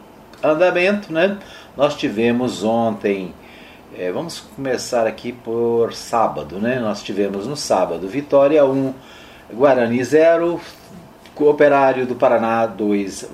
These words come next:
Vasco da Gama zero, o Remo um, o C R B dois, o Botafogo do Rio de Janeiro com três e o Vila Nova de Goiás dois,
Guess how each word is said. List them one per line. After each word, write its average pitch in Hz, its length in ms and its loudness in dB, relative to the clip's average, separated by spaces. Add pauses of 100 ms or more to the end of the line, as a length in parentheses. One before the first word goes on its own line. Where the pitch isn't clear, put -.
Vasco 139 380 -4
da 113 120 4
Gama 98 380 -2
zero, 147 480 2 (540)
o 127 480 -2
Remo 147 580 -4 (220)
um, 156 280 -4 (320)
o 110 60 -16
C - 180 -2
R 107 180 0
B 95 300 -4 (280)
dois, 180 580 0 (360)
o 123 100 -6
Botafogo 139 760 0
do 139 80 0
Rio 185 200 -2
de 160 80 -6
Janeiro 110 420 2
com 120 260 -4
três 104 760 -2
e 123 100 -6
o 120 60 -4
Vila 117 280 0
Nova 107 420 2
de 127 100 -6
Goiás 92 640 -4
dois, 180 580 -2